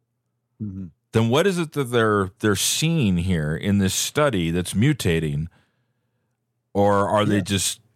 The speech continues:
Speaker 1: Well, what if we perceive that they're toxic, aberrant proteins, for instance? And in this case, they say, "We tested a protein sequence and it, and it changed." All right. I mean, maybe they've got something that they're trying to describe there.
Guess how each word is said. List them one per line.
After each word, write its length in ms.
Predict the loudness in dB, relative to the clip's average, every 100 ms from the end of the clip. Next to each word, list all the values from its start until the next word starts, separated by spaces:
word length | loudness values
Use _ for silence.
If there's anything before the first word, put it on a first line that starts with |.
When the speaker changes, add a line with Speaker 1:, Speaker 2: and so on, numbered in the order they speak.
| -2
Speaker 1:
Well, 180 | -2 -4 _ _ -4 0
what 180 | 0 0
if 100 | 0
we 100 | 0
perceive 380 | -2 0 0 2
that 120 | 0
they're 100 | 0
toxic, 500 | 0 -2 -2 -4 -4
aberrant 520 | -2 -2 2 0 -2 -4
proteins, 720 | -2 -2 -2 -4 -4 -8 -16 -2
for 100 | -2
instance? 460 | 0 -4 -6 -8 -16 _ _ _ -20 -20 -4
And 380 | 0 0 0 0
in 220 | 0 2
this 200 | 2 0
case, 280 | 0 -2 0
they 180 | 0 0
say, 420 | 0 0 2 0 0
"We 160 | -2
tested 400 | 0 -2 0 -2
a 40 | 0
protein 360 | -4 0 -2
sequence 520 | 0 -2 0 0 0
and 140 | 0 0
it, 160 | 0
and 220 | 0 0 0
it 120 | -2
changed." 540 | -2 0 0 -4 -8 _
All 80 | -2
right. 260 | 0 -2 -2
I 80 | 0
mean, 160 | 2 2
maybe 220 | 2 2
they've 160 | 2
got 220 | 0 -4 -2
something 340 | -2 0 0
that 120 | 2
they're 120 | 0 0
trying 320 | 0 -2 -2
to 60 | -2
describe 600 | -4 -2 -2 0 -2 0
there. 260 | -2 -2